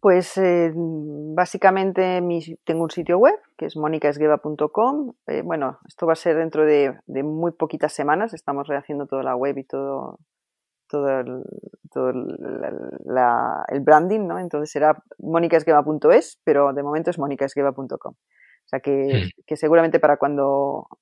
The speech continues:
Speaker 1: en estas próximas semanas ya será mo-, monica esgueva punto es.
Speaker 2: Sí, a lo mejor
Speaker 1: Y
Speaker 2: cuando la entrevista esté en el aire ya
Speaker 1: Eso es.
Speaker 2: estará tu web,
Speaker 1: Sí,
Speaker 2: yo creo.
Speaker 1: yo creo que sí. Y luego, pues en las redes sociales, en, en Instagram, en Facebook y en Twitter. Twitter lo utilizo poco,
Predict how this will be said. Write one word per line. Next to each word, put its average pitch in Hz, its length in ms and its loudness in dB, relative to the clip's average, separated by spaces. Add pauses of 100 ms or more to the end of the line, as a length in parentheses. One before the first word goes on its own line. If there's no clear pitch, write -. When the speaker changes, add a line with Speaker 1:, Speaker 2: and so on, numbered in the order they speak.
(300)
Speaker 1:
en - 140 -4
estas 175 240 2
próximas 143 300 -2
semanas 135 260 -4
ya 135 80 -4
será 139 320 -4
mo-, 135 260 -10
monica 139 280 -8
esgueva 131 240 -8
punto - 260 -14
es. - 220 -20 (480)
Speaker 2:
Sí, 165 100 6
a 131 60 8
lo 120 100 4
mejor 202 120 6
Speaker 1:
Y 147 40 4
Speaker 2:
cuando 139 220 6
la 117 60 2
entrevista 123 440 2
esté 139 400 4
en 127 100 6
el 120 120 4
aire 147 300 8
ya 117 100 4
Speaker 1:
Eso 110 40 4
es. 101 80 0
Speaker 2:
estará 107 440 2
tu 98 120 -4
web, 87 220 -4
Speaker 1:
Sí, - 140 4
Speaker 2:
yo 190 80 12
creo. 175 120 6
Speaker 1:
yo 175 80 4
creo 156 180 2
que 127 100 -6
sí. - 180 -16 (520)
Y 226 180 0
luego, 208 640 6
pues 165 280 0
en 165 80 -2
las 151 120 2
redes 160 220 4
sociales, 247 640 2
en, 160 420 -8
en 156 240 -8
Instagram, 196 840 0
en 170 140 -6
Facebook 185 760 -2
y - 160 -8
en 175 140 -10
Twitter. 226 520 -2
Twitter 208 260 -2
lo 190 80 -2
utilizo 180 360 -6
poco, - 360 -10